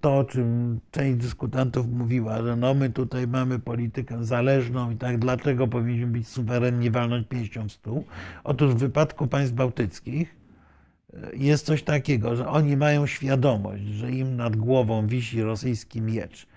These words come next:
Wszyscy mają tego świadomość dokładną. Wobec tego, a poza tym mają poczucie, że są krajami małymi i nie napinają mięśni ponad potrzebę, natomiast starają się budować, e,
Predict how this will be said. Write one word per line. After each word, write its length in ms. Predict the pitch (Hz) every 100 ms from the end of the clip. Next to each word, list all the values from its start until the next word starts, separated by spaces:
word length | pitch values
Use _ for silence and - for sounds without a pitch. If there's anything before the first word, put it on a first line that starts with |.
| - - -
Wszyscy 380 | 196 165 -
mają 240 | 117 110 107
tego 220 | 104 110
świadomość 520 | - 120 123 123 110
dokładną. 760 | 110 117 131 104 90 113 151 - - - - _
Wobec 380 | 127 135 147 -
tego, 380 | 160 151 156 147 - - - -
a 100 | 147
poza 320 | 165 147 160
tym 200 | 170 151
mają 260 | 151 156
poczucie, 460 | - 147 117 147 160
że 140 | 143
są 200 | 127 139
krajami 500 | 131 131 131 139 131
małymi 760 | 127 127 131 110 101 113 - 185 _ _ _ _ _ _ -
i 120 | 151
nie 580 | 151 156 165 165 160 147 135
napinają 680 | 143 143 139 135 143 147 143
mięśni 520 | 139 143 143 123 139
ponad 340 | - 131 131 113
potrzebę, 640 | 123 117 - 117 113 165
natomiast 400 | 190 185 185 -
starają 500 | - 143 151 151 147
się 160 | 135 139
budować, 720 | 117 127 131 127 139 127 - - - -
e, 40 | _